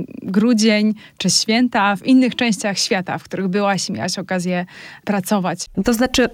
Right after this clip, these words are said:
Speaker 2: kiedy byłam na przykład w, w Libanie w grudniu, e, to był już czas, e, strasznego kryzysu w Libanie. E, Libańczycy nie, nie mają prądu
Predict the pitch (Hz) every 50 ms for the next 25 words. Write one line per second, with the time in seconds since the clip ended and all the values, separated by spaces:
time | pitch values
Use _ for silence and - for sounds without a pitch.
0 | - - - - 262 214 269 214 254 254 262 254 254 254 247 - - 254 220 214
1 | 208 214 214 233 240 233 233 233 226 226 226 220 233 240 240 202 262 254 233 202
2 | 175 175 180 185 185 185 185 185 185 185 180 - - 180 180 185 196 208 226 -
3 | - 185 185 185 185 185 185 185 208 196 202 214 208 208 208 208 208 - - 208
4 | 202 - - - - 202 196 196 196 196 190 190 - - - _ - - - -
5 | 208 202 233 220 208 220 214 214 226 233 226 233 - - - 180 180 185 190 185
6 | - 180 175 170 175 175 180 190 214 240 - - - - - - _ - 190 185
7 | 185 185 196 185 202 196 196 196 - 202 - - 220 208 202 202 202 196 190 190
8 | 190 190 160 190 202 202 208 202 202 202 202 202 - - 208 185 185 185 170 180
9 | 185 214 233